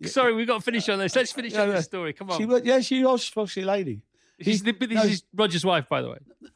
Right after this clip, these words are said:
Speaker 2: No, but he, he actually said that. Ji-, Jimmy said it in a, in a magazine one, once 'cause he was asked who was Foxy Lady. He said, "Well," he said, "it's about loads of women," he said, "but,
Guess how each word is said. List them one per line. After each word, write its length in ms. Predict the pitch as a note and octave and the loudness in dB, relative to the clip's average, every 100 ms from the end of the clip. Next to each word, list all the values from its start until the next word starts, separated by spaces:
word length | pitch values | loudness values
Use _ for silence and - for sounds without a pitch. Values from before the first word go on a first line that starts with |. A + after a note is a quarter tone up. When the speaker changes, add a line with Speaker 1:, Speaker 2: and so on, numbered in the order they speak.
| - | -4
Speaker 2:
No, 100 | A#3 | 0
but 120 | G3+ | 2
he, 220 | G3 A#3+ - | 4 2 0
he 320 | F#3 A3+ G3 | 0 0 0
actually 320 | G3+ D#3 F#3 | -2 -4 -6
said 260 | E3 G#3+ F3+ | -2 -4 -2
that. 220 | F#2+ - | -8 -6
Ji-, 280 | - F3+ D3 | -2 -2 -2
Jimmy 240 | - G3+ F#3+ | -4 -4 -4
said 220 | F#3 E3+ | -4 -4
it 80 | - | -4
in 140 | C#3+ | -4
a, 80 | C#3+ | -4
in 240 | - C#3+ | -4 -4
a 40 | C3+ | -4
magazine 460 | C#3+ A#2 C#3 E3 | -4 -6 -6 -4
one, 260 | B2 F#2+ F#2+ _ _ | -6 -8 -12 _ _
once 280 | A#2+ A#2 - | -12 -12 -12
'cause 160 | - A2+ | -14 -10
he 100 | B2 | -6
was 100 | B2 | -2
asked 260 | D3+ B2 | -2 -4
who 120 | C#3 | -8
was 140 | B2+ G#2+ | -10 -12
Foxy 360 | - G#2+ - | -16 -18 -16
Lady. 280 | G#2+ G2+ F#2+ _ _ _ _ _ _ | -16 -16 -20 _ _ _ _ _ _
He 100 | C3+ | -10
said, 280 | C3 D#3 C3 | -8 -6 -4
"Well," 260 | C#3+ C#3+ C3 _ _ _ | -2 -4 -6 _ _ _
he 60 | - | -12
said, 160 | C#3 D#3 | -8 -8
"it's 100 | C3 | -6
about 300 | D3 D#3+ C3+ | -2 -2 -2
loads 320 | D3+ E3+ B2 | -2 -2 -4
of 100 | A#2 | -4
women," 240 | C#3+ B2 | -4 -2
he 60 | A#2 | -6
said, 260 | G#2+ B2 G#2+ | -8 -10 -10
"but, 180 | A#2 | -12